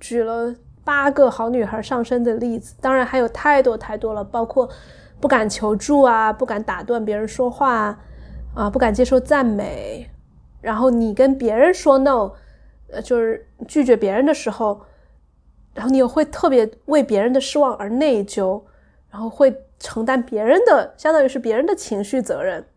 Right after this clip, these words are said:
别人难受了，你会替他负责。啊，这些事情，哎呀，我，我一想到就觉得很生气，然后又会觉得，哎呀，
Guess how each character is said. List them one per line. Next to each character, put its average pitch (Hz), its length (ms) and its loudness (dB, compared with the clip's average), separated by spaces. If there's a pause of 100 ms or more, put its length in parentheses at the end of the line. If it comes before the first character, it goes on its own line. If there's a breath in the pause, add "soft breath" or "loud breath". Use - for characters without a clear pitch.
别 214 140 -2
人 311 180 4
难 220 180 0
受 254 240 -2
了， 214 120 -4
你 214 220 -10
会 - 160 -4
替 - 180 -4
他 330 220 0
负 - 180 -8
责。 - 260 -10 (1200 soft breath)
啊， - 160 -10
这 247 160 2
些 254 100 4
事 254 160 -4
情， - 140 -4
哎 240 300 0
呀， 208 220 -2 (360 loud breath)
我， 226 180 -10
我 240 80 -2
一 262 80 0
想 269 180 -8
到 233 140 0
就 247 140 -8
觉 240 120 -2
得 240 80 2
很 233 160 -8
生 277 280 -2
气， 277 320 -2
然 220 160 -2
后 247 100 -4
又 254 160 2
会 240 100 2
觉 233 140 -4
得， 226 140 -4
哎 240 160 -6
呀， 214 200 -6